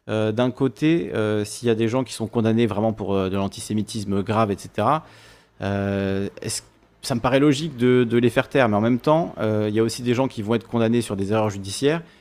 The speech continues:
et qui n'auront plus le droit d'exprimer leur défense, et on va se servir de ça pour les faire taire aussi. Donc, tu vois, il y a toujours une dérive qui est, qui est inquiétante, quoi, quand on, quand on met des limites, euh, à l'expression, et cetera. Même s'il y a évidemment des gens qui sont, euh, clairement dans le racisme et dans l'antisémitisme. Et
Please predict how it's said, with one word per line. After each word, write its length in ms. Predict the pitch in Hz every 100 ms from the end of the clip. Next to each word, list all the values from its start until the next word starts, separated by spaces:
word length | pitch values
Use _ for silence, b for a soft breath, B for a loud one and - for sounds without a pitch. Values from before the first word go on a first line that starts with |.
| B
et 60 | 104
qui 120 | 113
n'auront 200 | 104 104
plus 160 | - 123
le 40 |
droit 160 | 120 120
d'exprimer 320 | 117 - 113
leur 140 | 104
défense, 340 | 104 - 160 117
et 20 |
on 40 |
va 100 | 107
se 120 | 107
servir 420 | 113 - 123 117 110
de 120 | 117
ça 200 | - 160
pour 160 | 131
les 80 | 120
faire 180 | 107 113
taire 160 | 135 127
aussi. 240 | 123 170
Donc, 220 | 120 104
tu 320 | - _ _
vois, 100 | 123
il 40 | 123
y 20 |
a 40 |
toujours 220 | 113 139 151
une 80 |
dérive 360 | 127 139 147 147
qui 140 | -
est, 200 | 113 110
qui 180 | 104 107
est 60 | 101
inquiétante, 460 | 98 120 104 131
quoi, 160 | - 98
quand 260 | - 95 98
on, 240 | 92 95 b b b b
quand 160 | 107
on 40 | 110
met 120 | 110
des 100 | 104
limites, 440 | 110 120 135 -
euh, 200 | 107 101
à 60 | 101
l'expression, 500 | 101 - 104 - 123
et 40 |
cetera. 360 | 117 104 120 165 B B B B -
Même 260 | 117 151
s'il 260 | 135 - 147
y 120 | 117
a 80 | 101
évidemment 380 | 95 90 95 139
des 120 | 95
gens 160 | 117
qui 140 | 131 -
sont, 280 | - 110 95
euh, 60 |
clairement 400 | 90 - 90 107
dans 100 | 110
le 60 | 92
racisme 340 | 90 - 127
et 40 | 101
dans 100 | 95
l'antisémitisme. 600 | 92 - 101 117 160 95
Et 180 | 101